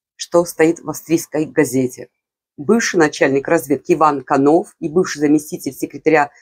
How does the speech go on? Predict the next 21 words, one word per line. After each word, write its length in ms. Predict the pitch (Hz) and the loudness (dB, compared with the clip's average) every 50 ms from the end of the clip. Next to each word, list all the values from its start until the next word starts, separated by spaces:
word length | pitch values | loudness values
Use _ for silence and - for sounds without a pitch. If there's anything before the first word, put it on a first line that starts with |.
| _ _ _ | _ _ _
Совета 380 | _ - - 180 170 165 160 147 | _ -4 0 0 2 2 0 0
национальной 480 | 143 156 151 - - 170 156 143 131 131 | -2 -2 -2 -2 0 0 2 2 0 -2
безопасности 800 | 131 131 - 143 - - 127 123 127 - 175 180 - - - 196 | -4 -2 -2 -2 0 0 0 0 0 -2 -2 -2 -2 -2 0 0
и 20 | |
обороны 440 | 175 156 160 160 160 160 151 139 135 | 2 2 4 4 4 4 4 2 0
России 500 | 131 131 127 - - 185 208 233 247 247 - _ _ _ _ _ _ _ _ _ _ _ - | 0 -4 -6 -8 -8 -6 -4 -4 -6 -6 -10 _ _ _ _ _ _ _ _ _ _ _ -2
будут 220 | 208 185 196 151 | 0 0 2 2
допрошены 640 | 131 165 165 - 160 160 156 156 160 - 190 190 | 2 2 2 4 4 4 4 4 2 -4 -10 -10
в 20 | 185 | -4
качестве 360 | - 185 175 - - - 180 | -2 -2 -2 -2 -4 -6 -2
главных 400 | 151 156 160 165 160 147 151 143 | 0 4 4 4 4 2 0 -2
действующих 540 | 127 170 170 - - 147 143 - 156 139 - | -2 -4 -6 -6 -10 -12 -10 -10 -12 -10 -8
лиц. 380 | 156 165 202 220 233 - - - _ _ | -8 -6 -6 -6 -8 -12 -16 -20 _ _
В 40 | - | -2
статье 480 | - 175 170 175 - - 185 202 208 | 0 0 0 0 -4 0 0 0 0
также 340 | 220 - - 180 175 180 175 | 0 0 0 0 0 0 0
говорится, 800 | 170 151 160 151 147 120 120 117 117 - - - 117 113 - - _ _ _ _ _ _ _ _ _ _ _ _ _ _ _ _ _ _ _ _ _ _ _ _ _ _ _ _ _ | 2 2 4 4 2 0 -2 -4 -6 -10 -10 -8 -6 -6 -6 -10 _ _ _ _ _ _ _ _ _ _ _ _ _ _ _ _ _ _ _ _ _ _ _ _ _ _ _ _ _
утверждается, 960 | 180 180 - 196 185 165 - 151 135 135 139 135 - - - 196 214 240 254 254 _ | -4 0 2 2 2 2 2 2 2 2 0 -2 -6 -4 -2 -2 -2 -2 -4 -10 _
что 260 | _ - - - 208 196 | _ -16 -2 0 2 2
Зеленский, 720 | 160 139 147 143 131 131 127 123 123 - - - 208 214 | 2 2 0 2 2 4 2 2 0 -4 -4 -2 -2 -2
Германик, 760 | 202 190 196 180 165 151 139 135 135 139 147 151 - - | 0 2 2 4 6 6 6 4 4 2 0 -2 -6 -12